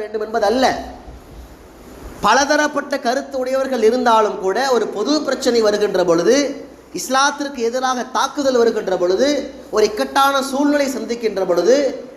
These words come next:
நம்முடைய எல்லா விதமான மனக்கசப்புகள், வஞ்சகங்கள் எல்லாவற்றையும் விட்டுவிட்டு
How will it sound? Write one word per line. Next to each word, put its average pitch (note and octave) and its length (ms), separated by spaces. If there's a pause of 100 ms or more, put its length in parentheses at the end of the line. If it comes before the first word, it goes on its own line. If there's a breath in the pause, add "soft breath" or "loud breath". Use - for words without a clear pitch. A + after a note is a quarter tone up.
நம்முடைய G3+ 300
எல்லா C4 280 (120)
விதமான A#3 340 (140)
மனக்கசப்புகள், F#3+ 880
வஞ்சகங்கள் F3+ 640
எல்லாவற்றையும் F#3+ 640
விட்டுவிட்டு D#3 480